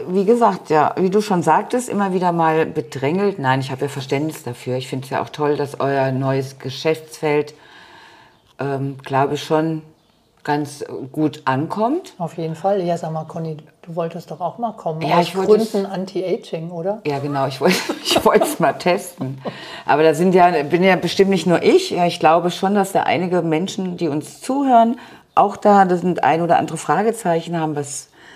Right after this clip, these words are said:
Speaker 1: was ist das denn nun für ein Geschäftsfeld? Also es ist Höhentraining, richtig?
Speaker 2: Ja, auch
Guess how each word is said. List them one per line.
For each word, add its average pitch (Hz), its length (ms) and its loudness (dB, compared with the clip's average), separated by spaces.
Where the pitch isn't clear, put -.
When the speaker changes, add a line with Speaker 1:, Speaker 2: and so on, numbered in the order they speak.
Speaker 1:
was 135 200 -2
ist - 200 -6
das 214 180 -2
denn 196 160 -2
nun 190 160 -6
für 180 180 -8
ein 151 200 -2
Geschäftsfeld? 156 800 -6
Also 123 180 -8
es 131 80 -8
ist - 100 -20
Höhentraining, 190 640 -2
richtig? 165 480 -8
Speaker 2:
Ja, 165 300 -4
auch 180 140 -8